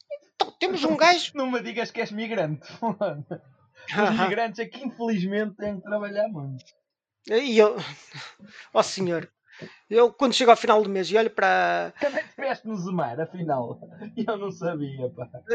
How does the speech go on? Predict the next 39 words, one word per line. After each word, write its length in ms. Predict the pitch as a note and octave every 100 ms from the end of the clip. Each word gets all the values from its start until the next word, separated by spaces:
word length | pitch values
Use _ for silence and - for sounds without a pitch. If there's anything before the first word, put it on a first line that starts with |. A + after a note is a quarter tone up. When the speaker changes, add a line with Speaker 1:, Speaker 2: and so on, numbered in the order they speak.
| A3+ -
Speaker 1:
Tive, 400 | B3+ C#4 A#3 F#3+
tive 240 | B3 A3+
quando 180 | A#3 A3
era 120 | G#3+
o 40 |
festival. 480 | G3+ - E3 F#3 G#3+ _ _ _ E3
Speaker 2:
Ai, 220 | E3+ G3
Speaker 1:
Quando 160 | A3+ A3+
Speaker 2:
eu 40 |
Speaker 1:
era 100 | A3
o 40 | G#3+
festi-, 240 | - A#3+ _ -
quando 160 | B3+ A#3+
era 100 | A#3+
o 20 |
festival 320 | - G#3 G3
do 60 | A3
Sudoeste, 400 | - G3 G3 G3
eu 40 |
não 80 | G#3
ficava 240 | - G#3+ G#3+
no 80 |
acampamento, 580 | G#3+ G#3+ A3+ B3+ A3+ G3
onde 100 | F#3
havia 220 | F#3+ G3
o 40 | F#3
bilhete 300 | G3 G3+ -
que, 340 | G#3+ G#3+ G3+
que 160 | F3 E3+
tinha 200 | G#3 G#3
o, 460 | G3+ G3+ G3+ G4 - - - - -
o, 760 | F#4+ F#4+ G3 G3 F#3+ F#3+ G3 G3
o 40 |
Parque 240 | G3 G#3 G#3
Campismo 340 | G3+ G3 G#3
Zemar, 340 | F3+ G#3 G#3+
no, 460 | G3 F3+ G3+ G3+ G#3
no 60 | G#3
Zemar, 320 | A3+ A3